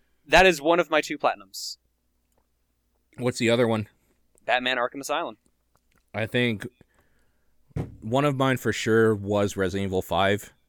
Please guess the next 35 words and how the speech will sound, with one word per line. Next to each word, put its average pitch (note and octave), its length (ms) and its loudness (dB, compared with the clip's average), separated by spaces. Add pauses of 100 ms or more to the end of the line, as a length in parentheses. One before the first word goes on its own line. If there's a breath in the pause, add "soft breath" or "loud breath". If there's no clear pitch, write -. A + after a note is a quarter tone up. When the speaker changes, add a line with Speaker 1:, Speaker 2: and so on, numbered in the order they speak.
(220)
Speaker 2:
until G#2 220 -4
they F#2+ 140 0
added F#2 240 0
a F#2 60 -2
bunch F#2 260 -8
of F2+ 60 -12
D F2+ 120 -2
L E2 140 -6
C. F2 260 -6 (480)
Speaker 1:
Mm. A2 200 -16 (460)
Speaker 2:
And F#2+ 360 -4
after F2+ 260 -6
that, E2 220 -6
I D#2 100 -8
don't D2+ 200 -14
know. D#2 220 -14 (540 soft breath)
Speaker 1:
I've C#3+ 160 2
got F#3 120 2
a F3+ 60 2
bunch D#3+ 240 0
of, C#3 80 -8
like, A#2 240 0 (180)
uh, - 60 -18 (140)
like, A#2+ 200 -10
full-blown A2+ 720 -8
gamer G#2+ 200 -10
scores G#2+ 300 -14
on, G#2+ 100 -18
like, G2+ 160 -12 (140)
three A2 140 -16
sixty, C#3+ 420 -8
but, A#2+ 180 -4 (240)
like, G#2+ 120 -20 (280)
'cause - 140 -12
I A2+ 140 -2